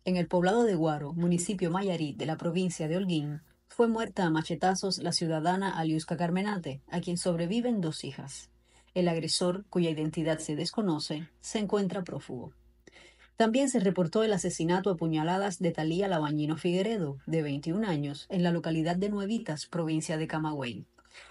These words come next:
El presunto victimario habría sido su expareja, identificado como Yenry Rodríguez,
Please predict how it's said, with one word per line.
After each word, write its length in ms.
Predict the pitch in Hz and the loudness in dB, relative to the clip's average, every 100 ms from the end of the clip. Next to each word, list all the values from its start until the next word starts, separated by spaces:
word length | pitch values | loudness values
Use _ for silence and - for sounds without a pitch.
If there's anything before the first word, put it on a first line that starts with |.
| - | -4
El 120 | 214 190 | 0 2
presunto 440 | 226 269 247 214 | 0 2 2 2
victimario 560 | 185 - 180 202 196 160 | 2 2 2 2 2 2
habría 260 | 185 190 | 2 0
sido 260 | - 202 208 | -2 -2 -2
su 220 | - 160 | -2 -2
expareja, 680 | 156 - 151 214 175 143 135 _ _ | -2 -2 -2 -2 -2 -6 -8 _ _
identificado 840 | 214 185 175 247 247 202 175 175 | 2 2 2 0 0 2 4 4
como 240 | 175 160 160 | 2 0 2
Yenry 460 | 156 180 196 220 | 2 2 2 0
Rodríguez, 680 | 180 208 233 233 147 139 | 0 0 2 2 2 -4